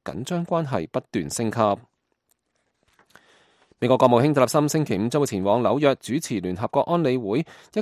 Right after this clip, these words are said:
個討論北韓核問題嘅部長級會議。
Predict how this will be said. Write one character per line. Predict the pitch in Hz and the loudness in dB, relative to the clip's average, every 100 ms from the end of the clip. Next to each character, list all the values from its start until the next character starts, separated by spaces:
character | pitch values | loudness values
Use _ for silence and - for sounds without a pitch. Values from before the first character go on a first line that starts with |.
| - | -2
個 | 156 151 | -2 -2
討 | - 107 180 | -6 -4 0
論 | 190 135 - | 0 0 -4
北 | 220 | -6
韓 | - 98 82 | -4 -8 -6
核 | - - | -10 -10
問 | - 127 | -6 -6
題 | 117 | -4
嘅 | 98 135 135 | -4 0 -2
部 | - 117 | 0 -2
長 | 113 107 147 | -2 -4 0
級 | 208 | 0
會 | - 113 | 2 -2
議。 | 92 92 | -2 -2